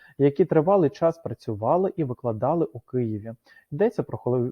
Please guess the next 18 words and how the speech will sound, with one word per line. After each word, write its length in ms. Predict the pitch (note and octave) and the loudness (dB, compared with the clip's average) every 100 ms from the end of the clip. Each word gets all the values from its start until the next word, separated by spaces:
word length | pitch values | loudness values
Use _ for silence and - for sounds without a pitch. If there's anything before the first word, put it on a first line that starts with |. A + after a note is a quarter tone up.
| - | -6
хорові 360 | - C3 B2+ C3 | -2 0 0 -4
школи 360 | - B2 A#2 | -6 -4 -2
Григорія 440 | A#2 C3+ F#3 D3 A2 | 0 0 0 0 0
Вірьовки 420 | A#2 A#2 G#2 A2+ | 0 -2 -4 -6
та 120 | A#2 | -4
Елеонори 580 | A2 A2 A2+ A#2 F3 F#3+ | -2 -2 -4 -2 -2 -2
Павлівни 480 | - D#3+ D3 C#3+ C#3 | 0 0 0 -4 -8
Скрипчинської 760 | _ C#3 - - C3+ - C3 | _ -12 -10 -10 -12 -6 -4
Вірьовки, 480 | B2+ B2+ B2+ - B2 | -2 0 -2 -6 -12
е, 60 | B2 _ _ _ _ B2+ B2+ B2+ B2 A#2+ | -12 _ _ _ _ -4 -2 0 0 2
Павла 260 | D3 C3+ A2 | 2 4 0
Муравського, 640 | G#2+ A2 E3 F#3 - B2 | 0 2 0 0 -2 0
Льва 160 | A#2 D#3 | 2 2
Венедиктова, 680 | A2+ G#2 G2 E3 - C3 B2 | 0 -6 -2 -2 -2 -4 -2
Михайла 420 | A#2+ - B2+ G#2+ | -4 -2 -2 -2
Кричка, 500 | - A2 - - F3+ | -8 -12 -10 -6 -8
Станіслава 580 | - B2 A#2+ - B2+ A2+ | -6 -8 -8 -6 -4 -4
Павлюченка, 760 | - G#2 G#2+ - F3 F#3 F3+ | -8 -10 -10 -8 -6 -6 -6